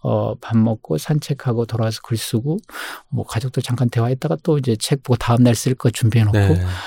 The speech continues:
Speaker 1: 그렇게 해서 계속 썼거든요. 정말로. 근데 그런 게 사람을 안 만나니까 혼자 지냈는데,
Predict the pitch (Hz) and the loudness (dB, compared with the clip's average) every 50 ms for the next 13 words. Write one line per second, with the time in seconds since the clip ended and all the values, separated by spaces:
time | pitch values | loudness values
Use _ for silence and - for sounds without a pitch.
0 | - - - - 151 151 143 - - 160 156 - 156 - - - 131 127 139 170 | -14 -12 -2 2 2 2 2 2 2 2 2 2 0 -4 -2 0 2 2 4 4
1 | 180 185 - - 202 170 - _ _ _ - - - - 127 - - 113 107 107 | 4 2 2 2 2 2 0 _ _ _ -20 -8 -4 -4 -2 0 0 0 2 4
2 | 120 135 139 110 90 - - 104 104 107 107 104 95 101 110 - - 139 135 135 | 4 4 4 4 2 -2 -2 -2 0 0 0 -2 -4 -6 -10 -8 -4 -2 2 4
3 | 135 131 123 123 - _ - - - - - - - - - - - 147 143 139 | 4 4 2 0 -6 _ -20 -20 -20 -20 -20 -20 -18 -18 -10 -2 2 4 4 4
4 | 131 - 170 185 180 170 135 120 127 131 131 127 - 143 160 180 175 190 175 147 | 4 2 2 4 4 4 6 6 6 6 4 2 2 2 2 4 4 4 2 2
5 | - - 131 131 127 123 113 107 107 127 165 156 117 95 | 2 4 6 6 6 6 4 2 2 2 2 2 0 -2